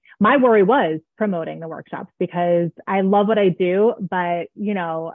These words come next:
as some, <laughs> I just, I'm not the best self promoter. I just, I'm working on that. Um, and the first time I ran it, I had two girls in each. So I separated, I did seven to nine and ten to twelve. And I only had two girls in each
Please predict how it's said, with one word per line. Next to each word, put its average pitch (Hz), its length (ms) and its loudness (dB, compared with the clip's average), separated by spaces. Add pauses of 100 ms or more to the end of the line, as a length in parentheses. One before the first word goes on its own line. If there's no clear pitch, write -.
as 170 320 -4 (880)
some, 220 340 -2 (240)
<laughs> - 260 -20
I 208 120 2
just, 240 200 2
I'm 214 160 2
not 208 220 0
the 214 60 0
best 180 280 -4 (300)
self 175 180 -6
promoter. 214 400 -2
I 160 140 -4
just, 165 260 -8 (140)
I'm 175 240 -4
working 226 320 -2
on 160 140 -8
that. 147 280 -12 (460)
Um, 175 560 0 (920)
and 233 120 4
the 220 140 2
first 226 260 0 (400)
time 214 140 -6
I 196 60 -2
ran 233 240 0
it, 208 100 0
I 196 140 -6
had 185 200 -4
two 214 120 -2
girls 185 420 -6 (100)
in 202 120 -10
each. 185 160 -10 (180)
So 208 80 -2
I 190 160 0
separated, 190 560 -2
I 165 220 -6
did 170 180 -8
seven 180 260 -8
to 196 60 -12
nine 175 400 -8
and 170 300 -8
ten 160 160 -10
to 165 100 -6
twelve. 147 400 -10 (380)
And 190 120 -2
I 202 120 0
only 220 140 2
had 185 180 0
two 190 100 0
girls 160 380 -6
in 180 80 -10
each 165 180 -8